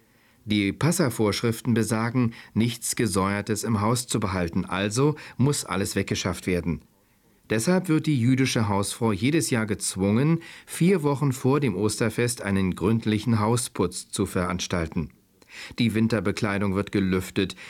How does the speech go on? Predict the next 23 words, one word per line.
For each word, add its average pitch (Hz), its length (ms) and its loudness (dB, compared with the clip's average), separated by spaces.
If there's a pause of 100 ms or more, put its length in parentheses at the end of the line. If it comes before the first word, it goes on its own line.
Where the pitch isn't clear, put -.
(120)
die 123 140 0
Teppiche 120 460 0
werden 107 240 0
geklopft, 101 540 -2 (140)
sogar 147 300 0
die 147 120 0
Bilder 143 340 4
nimmt 110 180 0
man 101 140 0
von 117 180 2
den 107 200 2
Wänden 113 340 -2
und 139 160 0
reinigt 123 460 2
sie. - 260 -6 (640)
Das 117 180 0
gesamte 185 440 2
Geschirr 180 420 2
wird 113 240 0
gründlich 165 580 2
ausgekocht 117 720 -2
und 101 220 -4
gespült. 104 600 0